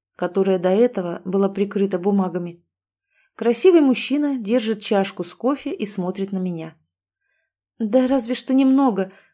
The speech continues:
просто я ждала, что выйдет мой муж, а в остальном у меня сегодня отличный день», начинаю немного улыбаться. «Ну вот, теперь я вам верю», отвечает своей улыбкой на мою он.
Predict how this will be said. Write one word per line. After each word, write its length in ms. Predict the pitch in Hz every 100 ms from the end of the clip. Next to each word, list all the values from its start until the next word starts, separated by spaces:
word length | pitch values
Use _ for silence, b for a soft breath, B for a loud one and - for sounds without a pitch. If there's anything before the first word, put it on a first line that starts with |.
| B
просто 340 | 277 294 -
я 160 | 247 254
ждала, 340 | 214 247 247
что 200 | 240 -
выйдет 320 | 226 240 214 220
мой 160 | 226
муж, 360 | 226 233 - - _ _ _
а 120 | 226
в 60 | 226
остальном 600 | - 269 262 294 330 320
у 80 | 240
меня 260 | 240 240
сегодня 500 | 233 233 233 226 226
отличный 600 | 214 214 214 285 - 269
день», 480 | 196 196 196 196 - _ _ -
начинаю 540 | 185 - 190 185 185
немного 400 | 185 185 180 175
улыбаться. 680 | 180 180 170 180 175 - - _ _ _ _ _ _ _
«Ну 220 | 190 214 311
вот, 340 | 262 269 - -
теперь 340 | 175 170 185
я 120 | 208 233
вам 200 | 277 277
верю», 420 | 220 202 214 - _ _ 190
отвечает 560 | 196 190 - 190 190
своей 320 | 196 185 196 196
улыбкой 500 | 190 190 196 - 180
на 80 |
мою 460 | 180 180 180 226 -
он. 320 | 185 170 170